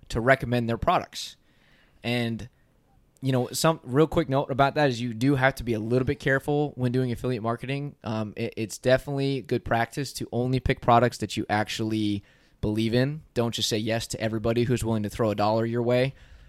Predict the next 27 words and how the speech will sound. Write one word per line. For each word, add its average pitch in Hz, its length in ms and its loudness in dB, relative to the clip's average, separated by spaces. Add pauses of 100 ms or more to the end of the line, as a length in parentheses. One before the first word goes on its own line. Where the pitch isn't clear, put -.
(180)
Um, 101 240 -6
I 120 100 -4
can't 135 200 -2
even 117 160 -4
tell 139 100 2
you, 127 100 2
I 127 120 4
have 147 120 2
a, 117 160 -2
a 110 200 -4 (760)
relatively 147 480 4
small 120 400 2
Instagram 139 400 -2
account, 151 380 -2 (600)
and 117 140 -2
I 127 140 2
have 139 120 2
been 127 140 0
approached 127 460 0
by, 110 540 0 (120)
like, 104 320 -8 (760)
probably 113 260 0
three 127 360 -4
different 139 320 0
supplement - 460 0
companies 156 520 -4 (480)
consistently 110 880 0